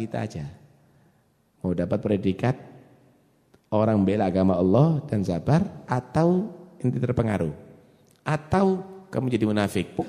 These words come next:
atau mungkin kamu jadi kafir. Ngetes kamu. Bukan berarti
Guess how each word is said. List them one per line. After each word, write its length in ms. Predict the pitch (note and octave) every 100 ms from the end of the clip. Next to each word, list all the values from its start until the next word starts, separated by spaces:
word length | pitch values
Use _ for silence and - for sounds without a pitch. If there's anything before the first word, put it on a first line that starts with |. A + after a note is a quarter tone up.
| - - -
atau 320 | - F#3+ A#3+ A3
mungkin 480 | A#3 A3+ A3+ -
kamu 160 | - D#3+ C#3
jadi 100 | B2 A#2
kafir. 160 | - D2+ - - - - - - - - _ _ _ _ _ _ _ _ _ - _ _ _ _ _ -
Ngetes 400 | C#3 C#3 C3 B2
kamu. 320 | B2 A#2+ A2+ E2 - - _ _ _ _ _ _ _ _ _ _ - _ _ _ _ _ _ _ _ _ _ _ _ _ _ _ _
Bukan 240 | E2 A2+ G2
berarti 400 | F#2+ F#2 F#2